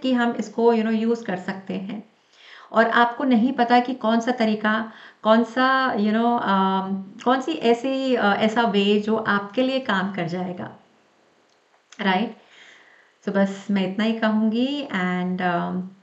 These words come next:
thank you so much for watching and God bless you all।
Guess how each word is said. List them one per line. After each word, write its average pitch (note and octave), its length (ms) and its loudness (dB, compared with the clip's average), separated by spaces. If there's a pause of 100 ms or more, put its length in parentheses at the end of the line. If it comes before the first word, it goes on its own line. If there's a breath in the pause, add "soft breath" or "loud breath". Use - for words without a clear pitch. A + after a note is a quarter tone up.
(1000 soft breath)
thank G#3+ 160 2
you C#4+ 100 -4
so C4 200 2
much A#3 200 4
for A#3 80 -4
watching A#3+ 580 2
and F#3 360 -2 (180)
God G#3 360 2 (180)
bless A3 340 4
you A3 180 4
all। G#3+ 380 6